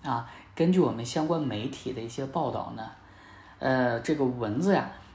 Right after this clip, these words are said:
它在三十五度以上的时候就失去了一些运动的活力，它不愿意动了啊。其实不，不光蚊子不愿意动了，人也不愿意动了，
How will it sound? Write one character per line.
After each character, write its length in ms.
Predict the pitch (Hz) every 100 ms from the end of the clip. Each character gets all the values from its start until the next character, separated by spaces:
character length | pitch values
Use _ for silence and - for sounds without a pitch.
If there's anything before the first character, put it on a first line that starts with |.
| -
它 280 | - 170 185
在 260 | 185 151 131
三 300 | - 165 175
十 60 |
五 140 | 170 123
度 180 | 156 143
以 160 | 120
上 340 | - - 196 113
的 100 | 104
时 120 | -
候 160 | 117 110
就 140 | 117
失 300 | 107 - 170
去 180 | 175 -
了 100 | 123
一 60 | 120
些 200 | - 143
运 220 | 196 180
动 160 | 139 123
的 60 | 113
活 560 | - - 123 113 123
力， 160 | 170 175 - - -
它 120 | 185
不 100 | 196
愿 160 | 220
意 40 | 208
动 220 | 240 139
了 80 | - - - -
啊。 180 | 127 120 117
其 200 | - 185
实 60 | 202
不， 180 | 196 185
不 160 | 196
光 180 | 196 196
蚊 140 | 127 127
子 120 | 180
不 120 | 123
愿 120 | 117
意 40 | 120
动 140 | 117
了， 40 |
人 220 | 110 113 156
也 80 |
不 100 | 147
愿 160 | 120 110
意 40 | 113
动 160 | 117
了， 80 | 95